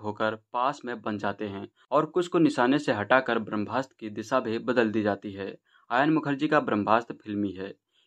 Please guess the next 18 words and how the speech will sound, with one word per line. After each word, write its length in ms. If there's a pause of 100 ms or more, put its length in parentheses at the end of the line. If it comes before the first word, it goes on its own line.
इसकी 260
कथा 280
वर्तमान, 480
अतीत 400
और 120
भविष्य 400
में 80
चलती 360
है। 240 (380)
कहानी 340
का 100
सिरा 260
आयन 360
सनातन 420
काल 260
से 120
पकड़ते 420
हैं 220